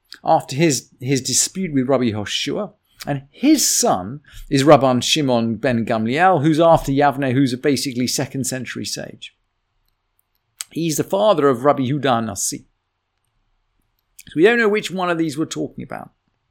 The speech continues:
Amar Rabbi Shimon ben Gamliel. Rabban Shimon ben Gamliel said, "Nehagim hayu beit Abba, my father's house was accustomed."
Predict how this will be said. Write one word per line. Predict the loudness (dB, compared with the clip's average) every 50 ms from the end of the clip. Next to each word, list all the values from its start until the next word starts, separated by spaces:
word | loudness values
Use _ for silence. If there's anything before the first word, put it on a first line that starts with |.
| _ _ _ _ _ _ _ _ _ _ _ _ -20 -20 -20 -20 -20 -20 -20 -20 -20 -20 _ _
Amar | 0 2 6 6 8 8
Rabbi | 8 4 4 2
Shimon | 0 0 -2 0 0 0 2
ben | 2 0 0 0
Gamliel. | -2 -4 -4 -2 -4 -4 -4 -6 -8 -12 -4
Rabban | 2 2 4 4 4 0 2
Shimon | 0 -2 0 0 0 0 0 0 0
ben | 0 0 0 0
Gamliel | 0 0 0 0 0 -2 -4 -4
said, | -4 -6 -8 -8 -8 -10 -14 -16 -20 _ _ _ _ _ _ _ _ _ _ -20 -20 -20 _ _ _
"Nehagim | -4 -2 0 0 0 -2 -2 -4 -4 -2 0 0 0
hayu | 0 0 -2 -2 -2 -2 -2 -2 0
beit | 0 -2 -2 -2 0
Abba, | -2 -2 0 0
my | -4 -2 -4 -4 -4 -6
father's | -8 -8 _ -4 -4 -2 0 -2 -2 -2 -2 -4 -6 -8
house | -8 -8 -8 -8 -8 -8 -8
was | -10 -8 -10
accustomed." | -10 -12 -12 -10 -10 -10 -10 _ -14 -18 -18 -18 -20